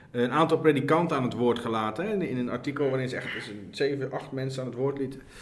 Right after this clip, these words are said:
Eh, en de meeste o-, predikanten onderschrijven die, eh, die, die mening van harte, hè. "We moeten op zoek naar e-, eh, eenheid." En, eh, ze beginnen dan over schuld van vroeger, van de verschillende scheuringen, bla, bla, bla, bla, bla. Maar ja, ik moet eerlijk zeggen, ik denk, "Nou moet je luisteren, jongens.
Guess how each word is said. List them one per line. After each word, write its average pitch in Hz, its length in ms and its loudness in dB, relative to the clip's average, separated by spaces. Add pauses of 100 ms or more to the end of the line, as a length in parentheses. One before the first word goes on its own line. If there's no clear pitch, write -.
(420)
Eh, 123 140 -4
en 139 60 2
de 156 60 6
meeste 220 300 6
o-, 175 100 -2 (100)
predikanten 180 520 4
onderschrijven 180 600 4
die, 147 320 2
eh, 135 80 2 (240)
die, 135 180 0
die 135 120 2
mening 156 280 4
van 160 120 0
harte, 160 280 2
hè. 147 80 4
"We 170 60 2
moeten 151 240 2
op 135 80 0
zoek 156 220 2
naar 131 240 0
e-, 135 120 -2
eh, 127 420 -2
eenheid." 139 520 4
En, 110 160 -2
eh, 110 240 -8 (140)
ze - 120 -10
beginnen 113 340 -2
dan 131 80 4
over 135 180 2
schuld 143 480 6
van 143 200 0
vroeger, 131 300 0
van 135 80 -2
de 131 60 0
verschillende 139 380 -2
scheuringen, 127 500 0
bla, 127 240 2
bla, 123 260 0
bla, 120 240 0
bla, 120 160 2
bla. 110 260 -4 (280)
Maar 123 100 2
ja, 135 240 0
ik 165 120 -2
moet 170 240 -2
eerlijk 190 240 2
zeggen, 160 280 0
ik 170 60 6
denk, 165 120 2
"Nou 160 160 4
moet 165 100 4
je 160 60 6
luisteren, 175 380 4
jongens. 120 440 2